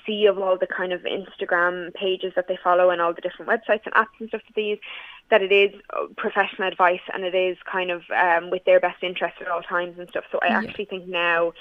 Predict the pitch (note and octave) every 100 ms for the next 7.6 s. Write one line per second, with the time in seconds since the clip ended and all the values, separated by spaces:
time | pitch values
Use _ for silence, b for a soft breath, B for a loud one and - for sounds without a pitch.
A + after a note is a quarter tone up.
0 | B B - - - - - G3 F3+ F3+
1 | F3 E3+ - F3 - E3 D#3+ E3 D#3+ E3+
2 | D#3+ D#3+ E3 - E3+ - F3+ F3 F3+ E3
3 | - F3 - F3 E3+ E3 D3+ - A#2+ -
4 | F#3 C3+ F3+ - F3 D#3 D#3+ E3 E3 E3
5 | - A3+ C4 C#4+ G#3+ F#3+ G3+ C4+ - B3
6 | F#3+ - - - F#3 B3 A3+ G#3 F#3 E3+
7 | - C#4 F3 E3 -